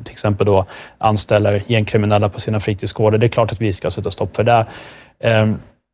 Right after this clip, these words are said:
en annan sak som vi gör till exempel nu är ju att vi håller på med propositionen som gäller demokrativillkor,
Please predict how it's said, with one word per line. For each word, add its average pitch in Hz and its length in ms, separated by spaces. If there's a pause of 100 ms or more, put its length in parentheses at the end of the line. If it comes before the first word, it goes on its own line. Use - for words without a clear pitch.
(180)
en 123 100
annan 117 180
sak 123 200
som 120 140
vi 113 60
gör 104 100
till 104 160
exempel 104 400
nu 104 140 (140)
är 110 160
ju 113 80
att 101 180
vi 110 80
håller 107 200
på 104 200
med 104 280 (120)
propositionen 107 880 (460)
som 110 200
gäller 104 220
demokrativillkor, 104 1040